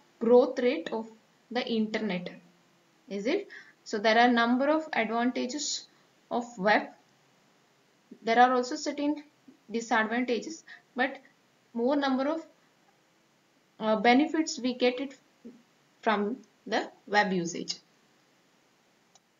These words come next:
Let us move on to next topic, that is graphical user interface versus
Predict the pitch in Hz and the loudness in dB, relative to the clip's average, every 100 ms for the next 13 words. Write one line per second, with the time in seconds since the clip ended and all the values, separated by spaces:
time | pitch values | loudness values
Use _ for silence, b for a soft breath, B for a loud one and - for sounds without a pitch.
0 | _ _ _ _ _ _ _ _ _ _ | _ _ _ _ _ _ _ _ _ _
1 | _ - _ _ _ _ _ _ _ _ | _ -20 _ _ _ _ _ _ _ _
2 | _ _ _ _ _ _ _ 240 247 247 | _ _ _ _ _ _ _ -2 4 6
3 | 247 247 247 247 240 240 240 - 220 247 | 8 6 6 6 8 6 4 0 0 0
4 | 247 226 220 - 226 214 - 254 240 226 | -2 -4 -4 2 4 4 2 2 2 2
5 | 233 220 214 214 - 233 262 - 208 - | 0 -2 -2 -4 -2 0 0 -2 -2 0
6 | 240 269 | 0 0